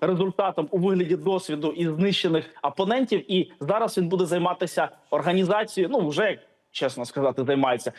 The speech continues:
організацією корпусу. Я вірю, що це вдасться. А наскільки це буде круто, друзі, залежить не тільки від нас тут на фронті, але й від вас. Третій армійський корпус шукає людей, шукає професіоналів, шукає спеціалістів у всіх напрямках. Нам потрібні логісти,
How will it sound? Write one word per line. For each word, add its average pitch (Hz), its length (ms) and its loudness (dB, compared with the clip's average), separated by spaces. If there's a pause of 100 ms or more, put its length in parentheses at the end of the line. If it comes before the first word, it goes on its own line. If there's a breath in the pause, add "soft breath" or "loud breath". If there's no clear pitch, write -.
організацією 196 560 2
корпусу. 247 420 0
Я 175 80 4
вірю, 208 240 2
що 170 300 -2 (200 loud breath)
це 202 180 0
вдасться. 175 580 0 (360 loud breath)
А 170 100 2
наскільки 214 520 0
це - 140 2
буде 214 240 2
круто, 269 300 2
друзі, 185 300 4
залежить 208 400 2
не 202 60 -14
тільки 262 340 0
від 160 260 0
нас 180 280 0
тут 185 200 -2
на 170 80 0
фронті, 143 460 0
але 196 240 2
й 202 60 2
від 185 140 2
вас. 139 300 -2 (680 loud breath)
Третій 233 280 0
армійський 214 400 2
корпус 185 480 0 (160)
шукає 143 560 2 (120)
людей, 226 440 2 (120)
шукає 196 480 0
професіоналів, 202 720 2
шукає 185 300 0
спеціалістів 214 720 0
у - 20 0
всіх - 280 -2
напрямках. 147 460 0
Нам 190 140 0
потрібні 180 480 0 (200 loud breath)
логісти, 190 580 2